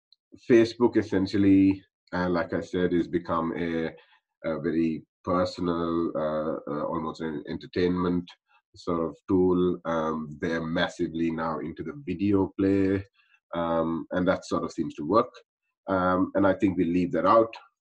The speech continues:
um, in our conversation today and just look at the other two. Um, Twitter, uh, thanks to, I think, um, a lot of famous people, um, in,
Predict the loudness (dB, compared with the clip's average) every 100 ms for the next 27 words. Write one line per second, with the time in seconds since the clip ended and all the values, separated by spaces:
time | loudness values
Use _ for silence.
0 | _ -2 0 -2 -4 -2 0 2 0 0
1 | 0 -2 -2 -4 0 0 -2 -8 _ _
2 | -6 -4 -2 -4 -6 -10 -6 -6 -6 -4
3 | -2 -2 -2 -4 0 2 2 0 -8 _
4 | _ _ _ _ _ -4 0 2 2 0
5 | -6 -20 _ _ 0 2 6 8 8 6
6 | 2 -8 _ _ -20 -8 -2 0 0 0
7 | 4 4 4 2 6 8 8 6 2 -6
8 | -20 _ _ -6 2 2 2 -6 -18 -6
9 | 0 2 2 0 0 2 4 6 6 6
10 | 2 0 -12 _ _ _ _ _ _ _
11 | _ _ _ _ 4 6 4 2 2 2
12 | 0 -2 -2 2 4 4 2 2 2 4
13 | 2 0 -2